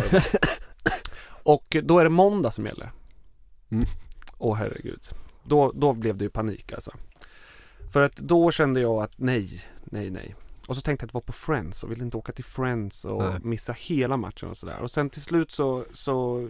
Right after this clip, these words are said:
Speaker 1: fick jag nog lite dåligt samvete över att jag hade drivit på och sen skulle jag säga, "Nej, jag kan inte." Så att jag, det bes-, det blev ju en kompromiss för, för oss. För du var ju med också.
Speaker 2: Ja, precis. Jag hade ju inte ens förstått att det bara var ett genrep.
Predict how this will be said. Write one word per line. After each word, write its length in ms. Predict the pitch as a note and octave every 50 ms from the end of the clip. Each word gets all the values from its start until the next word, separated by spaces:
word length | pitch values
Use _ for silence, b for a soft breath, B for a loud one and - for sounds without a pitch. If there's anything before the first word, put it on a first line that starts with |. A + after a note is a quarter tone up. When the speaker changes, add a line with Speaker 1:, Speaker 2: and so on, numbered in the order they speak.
| B2 A#2+ -
Speaker 1:
fick 260 | - - C3 B2 -
jag 100 | C#3+ C#3
nog 120 | C#3 C3 B2+
lite 140 | B2 - B2
dåligt 200 | B2 A#2+ A2+ -
samvete 480 | B2 A#2+ A#2 B2 C#3 B2 - - A2
över 160 | G#2 G#2+ G2
att 140 | G#2 G2+ -
jag 60 | G#2+
hade 160 | G#2+ G#2+ G2+ G2+
drivit 500 | - - A#2+ A#2+ B2 A#2 A#2 - - -
på 180 | D#3+ C#3+ A2+
och 100 | G#2+ G#2+
sen 140 | - A2 G2+
skulle 200 | - - G#2 G#2+
jag 80 | G#2 -
säga, 100 | A2+ G#2+
"Nej, 100 | A2+ A2+
jag 80 | G#2+ -
kan 220 | - - C#3+ B2 G#2+
inte." 240 | - - - - -
Så 100 | - A#2
att 140 | A2+ -
jag, 240 | C#3 D3 D3+ D3+ D3 B B B B B B B B B B B B B B B B - -
det 80 | - C#3+
bes-, 240 | C#3+ F3 E3+ - - D#3+ F3
det 160 | D#3+ D#3 F3+ E3
blev 220 | F3+ F#3 F3 D#3+
ju 60 | D#3+
en 80 | D#3+ D3
kompromiss 680 | - A#3+ A3 - - - F3+ G#3+ D3 - - - - -
för, 300 | - A#2 A2 G#2+ G#2+ A2 - - - - - -
för 140 | - C#3 A2+
oss. 400 | G2+ - - - - - - - - - -
För 80 | -
du 100 | D3 F3
var 100 | E3+ F3
ju 40 | E3
med 100 | E3 E3+
också. 240 | E3 - - F2 A2+ -
Speaker 2:
Ja, 200 | - A2 A#2 A#2+
precis. 380 | G2+ - A2 - C3 G2 - -
Jag 380 | - - A#2+ A#2 A2+ A2+ A#2
hade 180 | A2 C#3 D#3 D#3+
ju 40 | D#3 C#3
inte 100 | - A2+
ens 120 | G#2 -
förstått 380 | - G#2 - - A2 - - G#2+
att 100 | G2 -
det 80 | G#2
bara 300 | F#2 F2+ G2 G2 F#2+ F2+
var 260 | F2 F2 F2 F2+ - -
ett 120 | G#2 - -
genrep. 480 | G#2+ G2+ F#2 F2 G#2 C#3+ E3+ G#2+ -